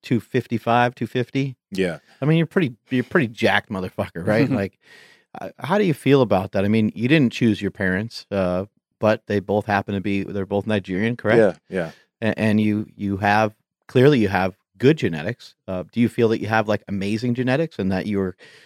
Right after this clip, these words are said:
Speaker 1: just kinda gifted this body, or do you feel, you know, you halfway earned it or earned it all the way, or what are your
Speaker 2: Yeah.
Speaker 1: thoughts on that?
Speaker 2: You know, um, so it used to really piss me off <laughs> when I, when I used to hear that, when, like,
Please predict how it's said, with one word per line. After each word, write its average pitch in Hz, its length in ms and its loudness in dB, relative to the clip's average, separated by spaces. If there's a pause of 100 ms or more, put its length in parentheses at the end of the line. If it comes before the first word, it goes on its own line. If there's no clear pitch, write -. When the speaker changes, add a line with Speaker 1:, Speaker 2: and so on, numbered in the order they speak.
(100)
Speaker 1:
just 131 160 -2
kinda 117 220 2
gifted 113 420 0
this 131 140 0
body, 139 420 2
or 107 80 2
do 92 140 -4
you 104 60 -2
feel, 110 320 2
you 104 260 -10
know, 104 60 -4
you 95 120 -4
halfway 110 440 -2
earned 135 320 0
it 151 160 4
or 92 160 -2
earned 113 240 0
it 104 60 0
all 101 120 2
the 95 80 -2
way, 143 300 0
or 92 240 0
what 120 180 -4
are 135 40 0
your 101 100 2
Speaker 2:
Yeah. 92 60 2
Speaker 1:
thoughts - 260 -2
on 90 100 -10
that? 87 160 -16 (160)
Speaker 2:
You 107 80 -4
know, 98 260 2 (120)
um, 95 420 -2
so 101 520 2
it 95 120 -8
used 110 280 -6
to 127 60 -2
really 90 280 0
piss - 320 -10
me 87 100 -4
off 87 240 -4 (220)
<laughs> - 180 -6
when 104 160 4
I, 95 140 4 (340)
when 113 100 2
I 104 60 6
used 98 280 2
to 98 100 -2
hear 95 240 2
that, 95 280 4
when, 95 140 -10
like, 87 160 -6